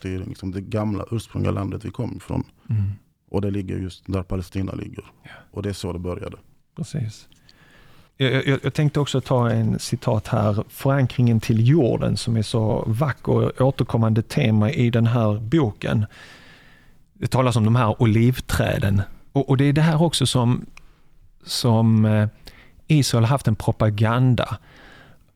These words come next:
Speaker 2: där man har fa-, försökt framföra att Palestina var liksom bakåt. Det var knappt några människor där, det var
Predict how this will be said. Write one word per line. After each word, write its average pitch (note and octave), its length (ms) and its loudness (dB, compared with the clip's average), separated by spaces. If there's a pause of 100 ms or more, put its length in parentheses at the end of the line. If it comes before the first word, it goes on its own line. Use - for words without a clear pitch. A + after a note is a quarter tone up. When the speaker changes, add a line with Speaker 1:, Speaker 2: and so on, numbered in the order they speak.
(320)
Speaker 2:
där A2 160 -2
man A2+ 140 4
har A#2 60 2
fa-, A#2+ 340 0
försökt A#2 260 0
framföra A#2+ 640 2
att - 220 -4
Palestina B2 680 2
var A2 180 2
liksom G#2 1080 0 (920)
bakåt. A2 960 -2
Det A2+ 100 2
var A2 120 2
knappt A#2 320 -2
några A2+ 140 2
människor A2+ 460 4
där, A2+ 80 4
det G#2+ 60 2
var A2 220 0